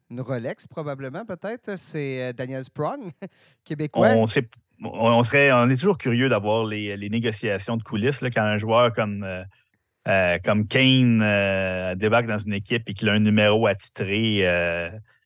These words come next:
Speaker 2: c'est, euh,
Speaker 1: Ouais.
Speaker 2: c'est, c'est, c'est, c'est sûr que c'est pas parti gratuitement.
Speaker 1: <laughs> Non, c'est ça. Donc, Sprong qui a dit qu'il a gracieusement accepté de donner son numéro quatre-vingt-huit, euh,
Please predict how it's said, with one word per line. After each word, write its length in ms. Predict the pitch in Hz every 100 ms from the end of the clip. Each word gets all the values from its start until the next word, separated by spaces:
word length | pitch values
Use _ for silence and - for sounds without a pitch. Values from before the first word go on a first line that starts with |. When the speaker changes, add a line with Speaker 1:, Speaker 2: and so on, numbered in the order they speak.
| _ _
Speaker 2:
c'est, 480 | - - 101 101 101
euh, 540 | 95 95 92 90 87 85 92 123 _ _ -
Speaker 1:
Ouais. 100 | 156
Speaker 2:
c'est, 160 | 123
c'est, 220 | 117 - 101
c'est, 340 | 98 110 110
c'est 200 | 104 151
sûr 200 | 143 254
que 60 | -
c'est 160 | -
pas 100 | 190
parti 220 | 196 143
gratuitement. 480 | 165 135 131 - 170
Speaker 1:
<laughs> 40 | 185
Non, 260 | 185 202
c'est 180 | 214 180
ça. 180 | - 170
Donc, 200 | 151 156
Sprong 340 | - 190 202
qui 300 | 190 175 156
a 120 | 151
dit 220 | 151 156 208
qu'il 140 | 202
a 40 |
gracieusement 840 | 160 160 202 190 208 165 180 202 196
accepté 460 | 175 - 170 - 196
de 100 | 170
donner 320 | 156 151 175
son 160 | 170
numéro 300 | 156 151 147
quatre-vingt-huit, 800 | 151 160 160 156 151 147 170 -
euh, 100 | 160